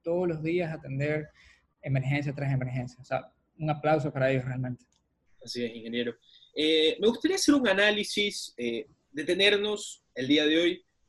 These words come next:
Speaker 2: eh, miércoles diecisiete de junio, y ver hacia atrás, y ver hacia, un fe-, hacia mediados de febrero,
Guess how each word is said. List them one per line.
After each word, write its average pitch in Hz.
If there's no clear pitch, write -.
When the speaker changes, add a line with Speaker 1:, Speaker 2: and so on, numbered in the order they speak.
Speaker 2:
eh, 110
miércoles 151
diecisiete 135
de 127
junio, 175
y 156
ver 202
hacia -
atrás, -
y 139
ver 175
hacia, 127
un 165
fe-, 143
hacia -
mediados 190
de 139
febrero, 185